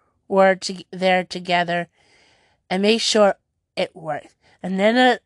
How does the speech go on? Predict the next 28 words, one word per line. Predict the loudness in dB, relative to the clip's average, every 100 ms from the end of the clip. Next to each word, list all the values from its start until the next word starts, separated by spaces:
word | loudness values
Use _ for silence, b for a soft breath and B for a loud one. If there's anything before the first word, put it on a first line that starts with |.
| 0
up | 0 0 -4
getting | -6 -4 -4 -10 _ _ -20 _ -2
out | 2 2 0 -10
of. | -12 -12 _ B B B -6
A |
year | -4 2 6 6
later, | 4 0 0 0
and | -2 -8 -10
for | -14 -20 -20 -14 -8 -8
both | 0 2 2
of | 2 2
us, | 2 2 -2 -16 B B -4
the | 2
world | 6 6 4
is | -2 -8
a |
completely | -10 -10 -6 -6 -6 -8
different | -4 -4 -4 -10 -10 -14
place. | -6 -4 -4 -8 -18 B B B B -2
I | -2
couldn't | -2 0 0 -2 0
have | 0 0
it | -4 -2
done | -2 -2 -6
without | -10 -4 0 -2 -4
you. | -16 -16 -14
Three | -4 -2 -2
years, | -2 -2 -2 -6